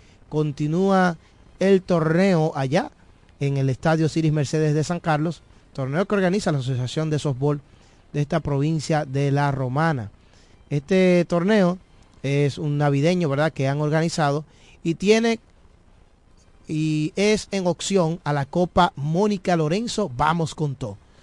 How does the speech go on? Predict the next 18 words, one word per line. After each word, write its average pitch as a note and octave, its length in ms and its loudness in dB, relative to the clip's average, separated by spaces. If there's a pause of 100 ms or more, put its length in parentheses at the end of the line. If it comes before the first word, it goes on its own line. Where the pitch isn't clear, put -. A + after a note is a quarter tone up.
(260)
Torneo G3+ 520 2
en G3+ 80 0
opción F#3 320 -2
a F3 80 2
esta E3+ 180 -2
Copa F3+ 380 0
Mónica E3 360 -2
Lorenzo D3+ 540 -2 (260)
Vamos C#3+ 540 -2
con B2 240 -10
Todo. G2 200 -14 (360)
Esta F3+ 240 0
noche, G#3+ 240 0
a E3 40 0
partir D#3+ 280 -4
de F3 80 -2
las F#3 140 2
siete, F#3+ 420 -2